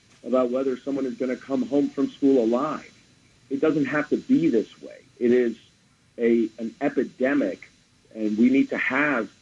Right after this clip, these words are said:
rational, common sense solutions to reduce the amount of gun violence. We are unique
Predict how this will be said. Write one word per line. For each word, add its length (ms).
rational, 800
common 360
sense 280
solutions 840
to 260
reduce 520
the 140
amount 400
of 120
gun 300
violence. 440
We 220
are 60
unique 520